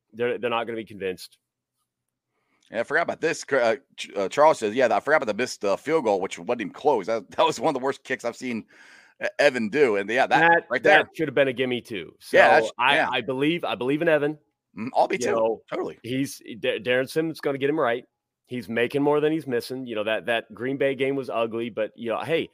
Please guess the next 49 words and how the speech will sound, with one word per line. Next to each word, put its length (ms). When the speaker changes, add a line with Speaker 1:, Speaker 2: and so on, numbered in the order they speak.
Speaker 1:
I 120
trust 380
him 120
to 60
kick 200
in 80
that 140
situation. 480
Speaker 2:
Yeah. 80
Speaker 1:
Hundred 140
percent. 280
Speaker 2:
Now, 100
I, 80
I 120
agree 240
with, 160
uh, 220
what 180
Terry 260
said 180
here. 100
He 40
said, 140
"I 40
think 220
people 220
are 60
blaming 260
Zach 320
because 320
he 80
started 380
the 40
season 300
by 120
saying 480
that 180
the 60
play 260
calling, 420
we're 120
going 280
to 100
be 100
aggressive. 580
And 200
then 240
he 100
does 420